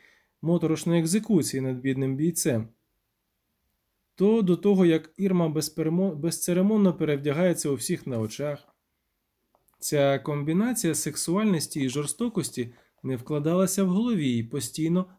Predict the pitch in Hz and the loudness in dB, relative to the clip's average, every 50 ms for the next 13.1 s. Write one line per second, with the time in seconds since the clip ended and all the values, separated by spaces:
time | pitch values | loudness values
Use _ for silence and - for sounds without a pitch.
0 | _ _ - 202 226 202 156 120 117 110 110 107 107 107 107 107 107 101 110 _ | _ _ -2 0 0 2 2 0 0 0 0 -2 -2 -2 -4 -6 -6 -10 -14 _
1 | _ _ _ _ _ _ _ _ _ _ _ _ _ _ _ _ _ _ - 139 | _ _ _ _ _ _ _ _ _ _ _ _ _ _ _ _ _ _ -6 -4
2 | 135 135 143 160 175 185 - _ _ _ - 143 156 208 233 240 226 - - 214 | -2 -2 0 0 -2 -4 -6 _ _ _ -12 -4 -2 -2 0 0 0 2 0 0
3 | 214 - 170 156 151 160 175 180 - - 214 202 - 196 143 120 104 - - 113 | 0 2 0 0 2 2 0 0 0 -2 -2 -2 -2 0 0 0 -2 -2 -4 -8
4 | 110 110 - - - - _ _ _ _ _ _ _ _ _ _ _ _ _ _ | -8 -8 -8 -14 -18 -20 _ _ _ _ _ _ _ _ _ _ _ _ _ _
5 | _ _ _ _ _ - 131 165 233 247 285 233 208 175 165 214 254 233 - 185 | _ _ _ _ _ -6 -2 -2 -2 2 4 4 4 4 4 0 -2 0 0 0
6 | - 170 151 131 135 147 196 208 196 156 135 123 117 113 117 113 110 113 165 190 | 0 2 0 0 0 0 0 0 0 0 -2 -2 -4 -6 -6 -8 -8 -4 -2 -2
7 | 202 170 139 131 - _ _ _ _ _ _ _ _ _ _ - - - - 156 | 0 0 -2 -4 -6 _ _ _ _ _ _ _ _ _ _ -16 -14 -6 -2 0
8 | 139 131 123 131 160 185 180 175 165 160 156 151 147 135 - _ _ - 151 139 | 0 2 2 2 2 2 2 0 -2 0 0 -2 -2 -4 -6 _ _ -6 -6 -4
9 | 127 143 143 135 139 131 123 113 107 107 113 - _ _ _ _ _ _ _ _ | -4 -4 -4 -2 -2 -2 -2 -2 -2 -4 -6 -10 _ _ _ _ _ _ _ _
10 | _ _ _ _ _ - 139 131 127 120 117 - - 208 240 247 - - 151 123 | _ _ _ _ _ -10 -6 -6 -4 -6 -6 -4 -2 -2 0 0 -2 -2 -2 -2
11 | 113 113 - - - 127 120 143 170 180 - - - 240 240 233 214 175 160 156 | -2 -2 -4 -8 -10 -6 -2 0 0 0 0 -2 -2 0 2 2 4 2 2 2
12 | 151 147 - - - - 175 165 151 139 143 156 147 151 - 202 202 196 156 131 | 0 -4 -6 -6 -4 -2 0 0 0 0 -2 -2 -2 -2 -2 0 2 2 0 0
13 | - | -6